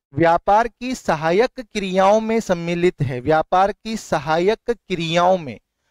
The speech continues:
अगर बात की जाए व्याप-, व्यापार की सहायक क्रियाओं के अंदर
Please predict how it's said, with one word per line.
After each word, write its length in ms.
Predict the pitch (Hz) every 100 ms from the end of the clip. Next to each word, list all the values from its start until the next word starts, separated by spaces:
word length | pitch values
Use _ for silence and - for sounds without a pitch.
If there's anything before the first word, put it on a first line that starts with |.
| _ -
अगर 240 | 156 220
बात 240 | 185 190 -
की 100 | 208
जाए 200 | 190 208
व्याप-, 340 | 202 180 170 -
व्यापार 420 | 165 165 175 180
की 160 | - 202
सहायक 380 | 196 170 185
क्रियाओं 420 | - 185 185 190 190
के 140 | 196
अंदर 360 | 190 190 208